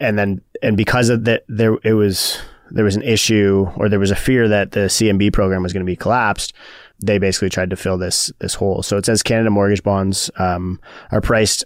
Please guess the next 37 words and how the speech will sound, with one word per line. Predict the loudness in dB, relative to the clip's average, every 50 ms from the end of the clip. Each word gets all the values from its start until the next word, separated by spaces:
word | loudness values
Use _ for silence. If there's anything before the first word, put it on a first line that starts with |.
| -4 0
with | 2 2 2 2 0 -4
extra | -4 -4 -4 -2 0 0 2
yield | 2 4 4 4 4 2
over | 2 2 2
the |
federal | 2 2 2 2 2 2
government | 2 0 0 -2 -2 -2 -2
debt, | 0 0 0 0 0
even | 0 -2 0
though | 0 0 0
they | 0 0
are | 0 0 -2
guaranteed | -2 -2 -2 -2 -2 -2 -2 -2 -2
by | 0 -2
Ottawa | -2 0 0 0 0 0 0 -2
and | -2 -2
rated | -2 -2 -2 -4
triple | -4 -6 -6 -6 -4 -2 0
A. | 0 0 0 -2 -4 -12 -16 _ -2
Trudeau's | 0 2 2 2 2
government | 2 0 0 0 0 -2 -2
is | -2 -4 -4 -4 -4 -6 -6 -4
deciding | -2 -2 0 0 0 0 0 0
whether | 0 -2 0 0
to | 0
wind | 0 -2 -2 -4 -4 -4
down | -4 -2 -2 -4
that | -4 -4
operation | -4 -4 -2 -2 -2 -2 -2 -4 -4 -2
by | -2 -2 -2
merging | -2 -2 -2 -2 -2 -2
it | -2 -2
into | -4 -4 -2 -2 -2
its | -2 -4 -4
main | -4 -2 0 2 2 2 2
borrowing | 0 0 0 0 0 0 0
program | -2 -2 -4 -2 -2 -2 -4 -4